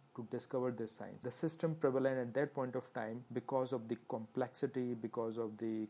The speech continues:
complaints, because of the incompleteness. So, what do we call it? The Hahnemann decided to dig further into and find the truth. And then he founded the system of medicine,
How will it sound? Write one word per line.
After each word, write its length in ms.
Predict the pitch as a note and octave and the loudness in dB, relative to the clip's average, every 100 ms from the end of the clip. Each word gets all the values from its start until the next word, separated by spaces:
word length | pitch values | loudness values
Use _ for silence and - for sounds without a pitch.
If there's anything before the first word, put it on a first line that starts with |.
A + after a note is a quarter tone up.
| - | -4
complaints, 640 | A2+ A2 B2+ B2+ C3 B2 - | -6 -4 -2 -2 -2 -6 -6
because 400 | A2+ G#2+ A2 A2 | -4 0 0 0
of 140 | A2+ G#2+ | -2 -2
the 240 | A2+ A2 - - | -2 -2 -2 -2
incompleteness. 1040 | D#3 D#3 C#3+ C3+ C3+ B2+ C3 B2+ B2+ B2 - | 0 2 0 2 0 0 0 0 0 -4 -4
So, 220 | - F2 - - - - - - | 2 2 0 -10 -20 -20 -20 -10
what 160 | C3 D3 | 4 8
do 100 | E3+ | 8
we 100 | D3+ | 6
call 280 | B2 A2+ G#2 | 6 4 4
it? 120 | G2 - - - | -2 -10 -20 -8
The 100 | B2+ | -4
Hahnemann 400 | B2 D#3 E3 E3 | 0 2 4 4
decided 500 | C3+ - A#2+ A#2 B2+ - | 2 2 0 2 0 0
to 220 | C3+ B2+ C3+ - - B2+ A2 | 0 0 -2 -8 -16 -12 0
dig 140 | D3 D3 - - | 2 2 -4 -2
further 540 | C3+ B2+ B2+ C3+ C#3 E3+ | 4 6 6 2 2 -2
into 400 | B2 A#2+ A#2 A#2+ - - | -6 -4 -4 -4 -6 -8
and 180 | A#2+ C3 | -8 -6
find 320 | - B2+ C3 | -4 -4 -2
the 100 | C#3 | -2
truth. 360 | - D3 A2+ - - - - - D3 | 2 2 0 -8 -20 -20 -20 -14 -6
And 140 | D#3 | 0
then 160 | F#3 F#3 | 0 2
he 80 | E3 | 0
founded 560 | E3 C#3+ C3+ C3+ C#3+ C3 | 0 0 2 4 4 2
the 100 | B2+ | -4
system 440 | - D3+ - D3 | -2 -4 -4 -4
of 180 | C#3+ - | -4 -4
medicine, 400 | C#3 C#3 C3+ A2 | -2 -2 -2 -6